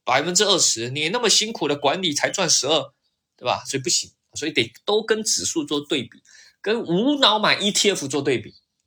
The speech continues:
对吧？你至少要赢过它嘛，才能展现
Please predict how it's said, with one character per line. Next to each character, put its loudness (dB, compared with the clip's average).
对 -14
吧？ -8
你 -6
至 4
少 4
要 -4
赢 -4
过 2
它 -4
嘛， -6
才 -8
能 -6
展 -2
现 0